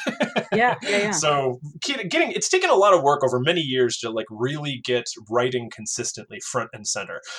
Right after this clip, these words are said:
Speaker 1: And I'm still, man, I am still a, a, a, a,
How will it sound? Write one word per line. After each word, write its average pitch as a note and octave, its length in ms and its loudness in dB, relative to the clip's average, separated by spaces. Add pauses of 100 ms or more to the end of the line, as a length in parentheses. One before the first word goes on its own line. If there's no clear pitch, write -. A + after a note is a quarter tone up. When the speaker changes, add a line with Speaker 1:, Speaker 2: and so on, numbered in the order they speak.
(120)
Speaker 1:
And B3+ 80 8
I'm E4 140 4
still, - 640 2
man, C#4+ 320 2
I A#3 120 0
am G#3+ 100 0
still A#3 320 2
a, E3 260 0
a, D3+ 220 -4 (120)
a, B2 180 0 (180)
a, B2 120 -4